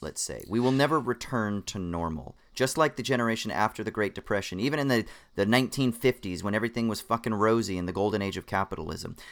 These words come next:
it only makes sense built upon the low of World War Two and the lows of the Great Depression and the lows of the interwar period and, and World War One, right? So I don't think we'll ever forget it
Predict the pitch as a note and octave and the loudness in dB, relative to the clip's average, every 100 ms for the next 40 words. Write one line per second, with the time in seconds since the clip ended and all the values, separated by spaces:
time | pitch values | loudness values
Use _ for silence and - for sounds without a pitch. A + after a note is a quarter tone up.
0 | - G#2 B2+ D3 C3+ A#2+ A#2 - - B2+ | 2 4 6 4 2 2 0 -2 -2 0
1 | A2+ - - A#2 A#2 A2 - A#2 G#2+ G2 | 0 -4 2 4 4 0 -2 4 4 4
2 | F2+ E2+ - - - G2+ G#2 G2+ A2 A2 | 0 -6 -10 -20 -20 -4 0 8 10 12
3 | G2 F2 F2 F#2 F2+ E2 - - - F2+ | 10 6 4 4 2 0 -10 -18 -8 2
4 | G#2 - F#2+ F#2 - G#2 F2+ F2 F2+ F#2+ | 2 2 0 0 0 0 0 0 0 4
5 | G#2+ G2 F2+ F2+ - F#2 F2 - F2+ - | 6 4 0 -6 -4 -4 -4 -6 -6 -6
6 | E2+ E2+ F#2+ A2 G#2+ F#2+ F#2 E2+ - F#2+ | -6 0 4 6 6 2 -2 -4 -4 -4
7 | F2+ E2+ F#2 - F2 E2 E2 E2+ E2 D2+ | -6 -4 -4 -2 -2 0 -2 -4 -6 -6
8 | F2 E2+ F#2 F2 E2 D#2+ D2+ D2 C2+ F2 | -8 -4 -2 -2 -4 -6 -6 -8 -4 -2
9 | A#2 - - - - - G#2+ C#3 D3+ F3 | -2 -4 -12 -20 -8 2 6 6 4 -2
10 | D#3 A2+ A#2 A#2 - G2+ F2 A2 G2+ F2+ | 0 0 2 0 -2 -8 0 2 4 2